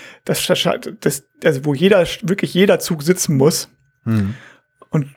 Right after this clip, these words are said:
Speaker 1: du, wenn man zu zweit spielt, ja auch oft dran ist, ist das, ähm,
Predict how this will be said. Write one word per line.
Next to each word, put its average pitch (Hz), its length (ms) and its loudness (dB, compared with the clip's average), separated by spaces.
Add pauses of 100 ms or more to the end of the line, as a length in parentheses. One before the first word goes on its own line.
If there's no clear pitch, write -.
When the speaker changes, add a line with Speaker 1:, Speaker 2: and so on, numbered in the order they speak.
Speaker 1:
du, 156 180 0
wenn 170 60 -6
man 160 120 4
zu - 80 -8
zweit 160 240 -2
spielt, 147 180 -2
ja - 140 4
auch - 280 -6
oft - 200 -8
dran 160 180 0
ist, - 260 -2 (1300)
ist - 160 -6
das, 165 280 2
ähm, 151 440 0